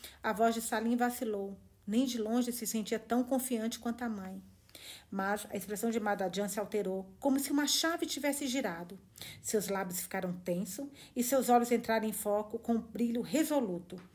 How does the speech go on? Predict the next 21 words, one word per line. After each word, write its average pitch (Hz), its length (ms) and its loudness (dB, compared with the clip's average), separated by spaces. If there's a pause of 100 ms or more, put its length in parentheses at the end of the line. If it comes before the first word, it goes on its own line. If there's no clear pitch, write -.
(260)
Ela 202 220 0
endireitou 190 500 0
os - 100 -2
ombros 240 440 4 (180)
e 240 80 6
encontrou 240 420 4
o 226 40 6
olhar 214 200 4
esperançoso 208 680 -2
de 190 120 -10
Salim. 180 460 -8 (360)
"Sim, - 280 4
meu 175 140 -2
filho, - 360 -10 (400)
é 208 100 -2
exatamente 220 960 -2
isso. - 260 -12 (240)
Iremos 220 440 0
para 180 220 -4
a 175 40 -4
Inglaterra." 254 680 0